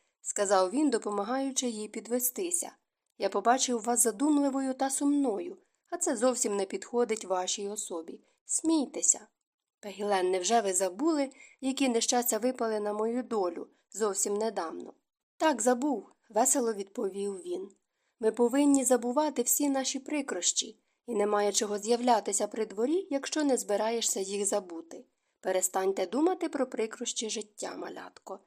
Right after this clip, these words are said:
і допоможіть мені». Він узяв її за руку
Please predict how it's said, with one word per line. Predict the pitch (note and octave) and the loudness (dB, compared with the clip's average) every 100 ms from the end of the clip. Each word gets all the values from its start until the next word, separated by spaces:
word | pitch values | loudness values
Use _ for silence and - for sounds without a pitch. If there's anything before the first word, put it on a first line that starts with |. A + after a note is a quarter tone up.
| _ _ | _ _
і | C4 | -4
допоможіть | C#4+ D#4+ D#4+ D#4+ A#3 G#3 | -2 2 4 4 2 -2
мені». | A3+ A3+ G3 A#3 _ _ _ _ _ - | -6 -6 -6 -8 _ _ _ _ _ -2
Він | G3+ | 2
узяв | G3+ G3 G3+ | 2 4 2
її | G3+ G3+ G#3+ | 2 -2 -2
за | F#3+ F#3+ | 0 2
руку | C#4 F4 C4+ C#4 | 0 0 -2 -4